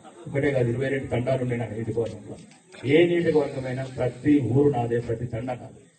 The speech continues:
ఎందుకంటే ఆ చిన్న చూస్తున్నారు, పేదలు ఉండే హాస్టల్లో తిరుగుతున్నా, పేదలు వెళ్ళే హాస్పిటల్లో రాత్రి రెండు గంటలకు పోతున్నా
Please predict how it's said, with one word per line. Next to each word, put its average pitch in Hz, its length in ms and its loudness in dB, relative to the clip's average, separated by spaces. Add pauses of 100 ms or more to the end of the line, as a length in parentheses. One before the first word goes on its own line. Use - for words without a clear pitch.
(260)
ఎందుకంటే 127 300 0
ఆ 123 40 6
చిన్న 139 220 0 (120)
చూస్తున్నారు, 131 380 -4 (200)
పేదలు 127 300 2
ఉండే 123 120 0
హాస్టల్లో 127 340 -2
తిరుగుతున్నా, 123 440 -6 (600)
పేదలు 151 320 10
వెళ్ళే 151 240 2
హాస్పిటల్లో - 540 -6
రాత్రి 123 320 -4
రెండు 120 140 2
గంటలకు 123 260 -6
పోతున్నా - 260 -6